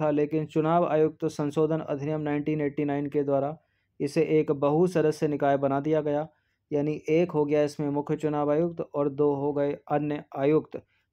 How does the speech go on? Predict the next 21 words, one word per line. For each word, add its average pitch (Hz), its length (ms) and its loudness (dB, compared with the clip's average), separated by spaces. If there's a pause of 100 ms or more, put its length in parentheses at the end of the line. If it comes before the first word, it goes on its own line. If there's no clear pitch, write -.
जब 147 140 0
ये 156 120 4
रिटायर 151 360 4
हो 156 140 2
जाता 151 340 2
है 170 80 2
तो 165 120 -2
इन्हीं 151 240 -2
में 151 140 0
से 147 120 -6
कोई 143 160 0
बना 139 220 0
दिया 143 200 0
जाता 139 320 -2
है। 143 120 -6
ऐसी 151 200 -6
प्रक्रिया 139 440 -2
चली 131 260 -4
आ 131 100 -2
रही 131 140 -4
है 139 120 -4